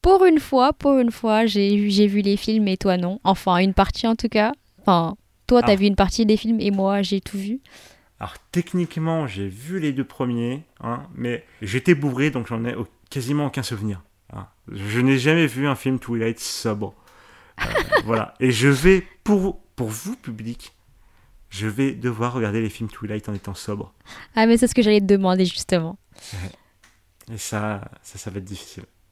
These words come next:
Speaker 1: <laughs> Donc, bah, rendez-vous, bah, dans deux semaines, hein. Merci, euh, à tous de nous avoir écoutés. N'hésitez pas à nous suivre sur nos réseaux sociaux, donc at, euh,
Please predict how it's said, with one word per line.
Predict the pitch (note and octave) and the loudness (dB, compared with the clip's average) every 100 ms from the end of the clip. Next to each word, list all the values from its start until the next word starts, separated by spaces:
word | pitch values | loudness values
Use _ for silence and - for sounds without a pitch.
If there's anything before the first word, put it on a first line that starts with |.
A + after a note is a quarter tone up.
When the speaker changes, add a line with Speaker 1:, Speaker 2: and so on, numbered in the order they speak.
| _ _ _ _ _ _ | _ _ _ _ _ _
Speaker 1:
<laughs> | - - - - - _ _ - _ - C4 - - - - F4+ - - - C#4+ G#3 | -12 -12 -12 -20 -20 _ _ -20 _ -14 -14 -14 -14 -14 -10 -10 -10 -10 -10 -10 -4
Donc, | G#3 G3 | -2 -2
bah, | F#3 F#3 E3+ | -2 -4 -4
rendez-vous, | - G3 G3 G3 G3+ | -4 0 2 0 0
bah, | G3+ F3+ | -2 -2
dans | E3+ D#3+ | -4 -6
deux | D#3+ | -6
semaines, | - A#3+ G#4 | -2 -2 -2
hein. | G4+ _ _ _ _ _ - | -6 _ _ _ _ _ -2
Merci, | G#3+ A3+ - - A#3+ A#3 | 2 2 0 -4 -2 0
euh, | G#3+ G3+ | 0 -2
à | G3+ | -6
tous | G#3+ | -8
de | G#3+ | -6
nous | G3+ | -4
avoir | F#3+ | -4
écoutés. | F#3+ G#3+ C#4+ - - - | -4 -6 -8 -12 -20 -2
N'hésitez | A3 A#3 A3 A#3 A3+ | 4 4 4 0 0
pas | A#3 | 0
à | |
nous | A3+ A3 | 0 0
suivre | A#3 | -4
sur | - A3+ | -4 -2
nos | G#3 | -2
réseaux | G3 F#3+ F#3+ | -2 -4 -6
sociaux, | F#3+ F3+ A3 | -8 -8 -6
donc | G#3+ F#3 F3+ | -6 -6 -6
at, | F3+ - | -8 -8
euh, | F3 E3 | -8 -8